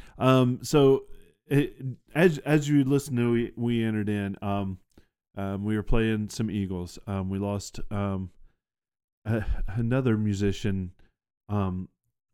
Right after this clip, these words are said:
today, actually. So if you're listening to this live, you're, you're hearing it today. If not, um, whenever I get a chance to get it out there, you, um, we're gonna celebrate Glenn Fry's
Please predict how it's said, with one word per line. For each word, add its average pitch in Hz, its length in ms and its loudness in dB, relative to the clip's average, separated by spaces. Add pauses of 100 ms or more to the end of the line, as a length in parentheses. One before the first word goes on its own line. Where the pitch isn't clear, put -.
(380)
today, 123 380 2
actually. 90 600 -6
So 101 160 -4
if 90 100 -6
you're 104 80 -2
listening 113 340 -2
to 110 60 0
this 107 160 -4
live, 110 320 -2
you're, 101 320 -2
you're 98 200 -4
hearing 101 280 -4
it - 80 -14
today. 95 260 -2
If 98 100 -4
not, 101 300 -6 (520)
um, 92 300 -4
whenever 95 380 -2
I 90 280 -6 (340)
get 98 120 -6
a 95 60 -8
chance 98 320 -8
to - 80 -14
get 92 160 -6
it 90 100 -6
out 95 220 -8
there, 117 220 -2
you, 107 160 -6 (260)
um, 110 320 -8 (520)
we're 117 100 0
gonna 120 240 0
celebrate 117 580 0 (160)
Glenn 110 240 0
Fry's 110 420 -2